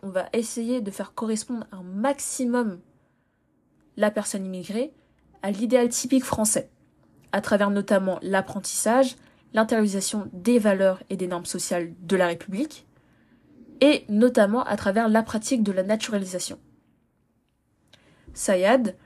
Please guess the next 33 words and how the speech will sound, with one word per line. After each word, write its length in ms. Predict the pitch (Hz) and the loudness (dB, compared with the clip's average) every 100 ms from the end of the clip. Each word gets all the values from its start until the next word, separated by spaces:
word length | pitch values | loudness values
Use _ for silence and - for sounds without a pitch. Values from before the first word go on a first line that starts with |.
| _ _ _ _ | _ _ _ _
d'ailleurs, 480 | 190 185 185 226 - _ - | 2 4 6 2 0 _ -12
dit 300 | 180 240 254 | -2 -2 0
que 120 | 208 | -4
la 220 | 170 190 | -2 -2
naturalisation 680 | 208 240 226 196 185 - 262 | 0 0 0 0 0 -2 -6
constitue 400 | - 208 214 247 | -4 -6 -6 -8
une 180 | 202 180 | -6 -6
violence 320 | 175 208 208 | -2 0 0
symbolique 640 | - 220 196 208 220 - 196 | 0 -2 0 -2 -4 -10 -12
douce 520 | 175 226 214 - - - | -2 0 0 -4 -8 -6
pour 100 | 196 | -2
la 80 | 180 | 0
personne 320 | 185 - 185 | -2 -8 -8
immigrée, 380 | 185 175 175 - _ _ _ - - | -8 -10 -14 -16 _ _ _ -16 -6
puisqu'elle 320 | 208 208 - | 0 0 0
implique 340 | 202 262 247 | -2 -2 -2
une 100 | 202 | -4
redéfinition 640 | 180 233 233 226 208 - 208 | 2 4 4 2 -2 -2 -4
biographique 640 | 180 190 254 226 208 226 | -4 2 2 2 0 -2
de 80 | 196 | -2
l'individu, 560 | 185 175 175 170 208 302 _ _ _ _ - | -4 -8 -10 -8 -8 -10 _ _ _ _ -4
car 140 | 220 | 0
on 40 | 220 | 2
lui 120 | 196 | 2
demande 280 | 202 220 254 | 2 2 0
en 80 | 220 | 0
fait 140 | 247 | 0
de 100 | 196 | -2
devenir 540 | 175 190 208 247 - _ _ _ _ | -4 -2 0 -2 -4 _ _ _ _
une 80 | 196 | -4
toute 180 | 247 247 | -2 0
autre 220 | 254 220 | 0 0
personne. 360 | 202 - 165 | -2 -4 -10